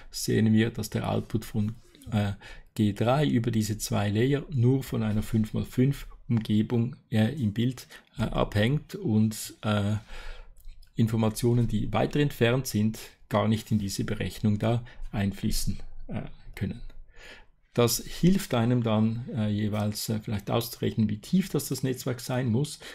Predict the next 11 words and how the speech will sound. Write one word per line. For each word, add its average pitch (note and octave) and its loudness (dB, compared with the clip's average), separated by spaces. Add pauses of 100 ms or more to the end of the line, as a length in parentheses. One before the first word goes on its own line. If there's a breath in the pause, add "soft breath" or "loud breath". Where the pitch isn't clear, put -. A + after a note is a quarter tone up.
(160 loud breath)
weil G#2+ 0
schlussendlich B2 0
möchten G#2+ -2
Sie A2 -2
ja G#2+ 0 (160)
die - -4
Information G#2 -2 (280 loud breath)
des - -2
ganzen G#2+ 2
Bilds, F#2+ -4
äh, C3 -4